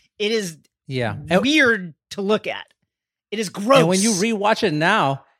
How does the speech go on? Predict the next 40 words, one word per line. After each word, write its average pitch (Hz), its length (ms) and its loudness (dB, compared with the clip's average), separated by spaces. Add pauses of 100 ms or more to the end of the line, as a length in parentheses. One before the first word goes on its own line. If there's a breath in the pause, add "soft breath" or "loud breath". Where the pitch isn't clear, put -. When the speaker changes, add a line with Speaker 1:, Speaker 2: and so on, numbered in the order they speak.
(160)
Speaker 2:
and 147 100 -2
you 156 140 0
see 196 240 -2
the 175 100 0
guy 165 220 4
walking 160 360 2
around, 151 360 0
and 147 120 -2
they're 143 120 2
shooting 208 500 0
just 160 220 -2
a 151 40 -2
lot 156 200 2
of 147 80 -2
them 151 120 0
from, 143 200 -4
like, 123 160 -2
here 160 360 -4
up. 165 220 0
Speaker 1:
Yeah. 170 260 -6 (160)
Speaker 2:
And 139 120 0
a 127 40 -4
couple 160 280 0
of 151 80 -4
times 151 260 -2
you 143 140 -4
see, 147 160 -6
like, 131 160 -2
far 143 160 0
away 139 160 0
shot, 135 240 2
and 131 100 -2
he 135 80 -2
clearly 143 540 -2 (320 soft breath)
fucking 135 340 -2 (260)
gets 127 220 -8
big 151 220 0
like 139 180 0
an 131 120 -4
umbrella 127 600 -2